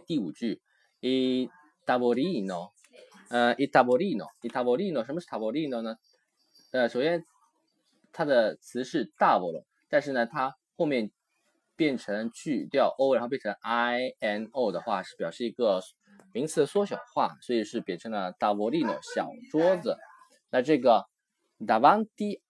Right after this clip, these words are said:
alla lavanda，davanti alla lavanda，那是什么呢？就是davanti呢，相当于英文中的in front of，那就是在什么什么前面。那这个lavanda呢，是台灯的意思，或者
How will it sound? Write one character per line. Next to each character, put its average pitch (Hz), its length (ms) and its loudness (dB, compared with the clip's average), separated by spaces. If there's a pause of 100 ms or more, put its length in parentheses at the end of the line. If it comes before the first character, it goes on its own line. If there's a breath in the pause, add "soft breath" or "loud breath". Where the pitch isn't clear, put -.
alla 131 240 6
lavanda，davanti 117 1900 0
alla 131 280 4 (420)
lavanda， 98 840 -2 (600)
那 110 140 -2
是 - 140 -16
什 98 120 -10
么 107 80 -4
呢？ 139 140 -4 (320)
就 131 120 -2
是 104 380 -4 (300)
davanti 139 640 4
呢， 123 160 -2
相 123 200 -10
当 131 180 -2
于 110 160 -2
英 131 100 -4
文 117 100 -8
中 120 140 -12
的 117 100 -12
in 107 80 -10
front 151 320 0
of， - 120 -2 (340)
那 101 80 -8
就 113 120 -6
是 107 60 -2
在 113 160 -4
什 104 100 -16
么 113 100 -8
什 123 60 -14
么 120 100 -8
前 85 280 -20
面。 135 320 -6 (280)
那 110 100 -8
这 127 140 -4
个 110 320 4
lavanda 123 520 4
呢， 110 140 -2
是 98 100 -18
台 92 280 -10
灯 135 180 -4
的 101 60 -4
意 71 140 -8
思， 71 280 -16
或 104 120 -8
者 90 120 -14